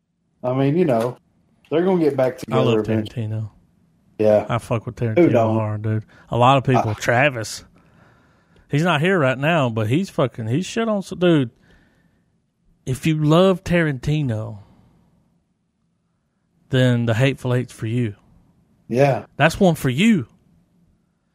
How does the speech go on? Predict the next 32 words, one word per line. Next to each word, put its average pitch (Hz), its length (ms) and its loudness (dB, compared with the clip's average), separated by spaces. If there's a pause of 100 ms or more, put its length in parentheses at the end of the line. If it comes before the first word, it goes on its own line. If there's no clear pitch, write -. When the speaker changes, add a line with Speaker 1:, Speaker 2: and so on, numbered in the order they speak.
(420)
Speaker 2:
You 143 140 -4
like 170 200 0
my 170 140 0
Speaker 1:
Yeah. 165 60 2
Speaker 2:
long-ass 175 560 0
movies 185 380 0
with 147 100 -2
the 139 100 -2
long-ass 170 600 0
scenes 175 380 -4
with 156 100 -6
dialogue, 175 600 0
dra-, 143 300 2
drags 151 360 0
out 151 140 0
for 143 100 -8
days? 175 480 -2 (1040)
Yes, 127 360 4 (120)
Speaker 1:
For 190 40 4
you. 180 60 0
Speaker 2:
please. 120 560 -2 (1160)
More. 127 460 -2 (760)
I 139 180 2
could 156 180 0
watch 135 360 0
a 117 80 2
whole 135 240 2
series 123 880 0
based 120 320 0
around 110 260 -2
that 113 180 -4
movie. 113 440 -4